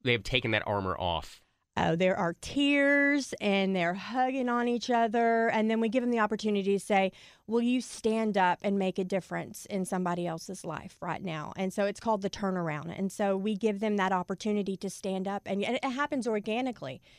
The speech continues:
Speaker 2: you know? Sometimes it takes l-, some of the students with, when there's a lot of heavy stuff going on in the school, it may take them a little bit longer,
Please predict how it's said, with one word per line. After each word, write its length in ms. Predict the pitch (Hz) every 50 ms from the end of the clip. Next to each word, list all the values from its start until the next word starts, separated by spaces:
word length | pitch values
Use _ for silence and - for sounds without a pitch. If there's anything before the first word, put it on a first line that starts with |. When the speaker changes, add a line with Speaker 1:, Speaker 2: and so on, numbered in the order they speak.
| - - -
Speaker 2:
you 80 | 214 214
know? 160 | 220 233 262 - - - _ _ _ _
Sometimes 460 | - 175 160 165 175 175 175 190 185
it 80 | 226 220
takes 300 | - 254 240 233 - -
l-, 120 | 262 233
some 240 | 220 - - 247 240
of 60 | 247
the 80 | 240 254
students 480 | - - - 262 262 277 311 277 - 226
with, 240 | 220 208 185 - - - - - 214 -
when 300 | 220 214 226 233 240 233
there's 160 | 226 208 202
a 60 | 208
lot 300 | 202 196 214 220 226 208
of 120 | 202 180
heavy 260 | 180 214 214 202 220 202
stuff 280 | - - 220 196 196
going 320 | - 208 220 214 214 214 214
on 160 | 214 226 220
in 100 | 226 233
the 80 | 240
school, 440 | 226 - - - 269 269 277 294 302
it 140 | 247 214 202
may 140 | 202 190 196
take 260 | - - 220 208 -
them 160 | - 214 202
a 60 | 202
little 300 | 190 190 202 208 214 214
bit 180 | 202 214 208 -
longer, 680 | 214 202 202 208 214 226 233 269 262 277 302 302 320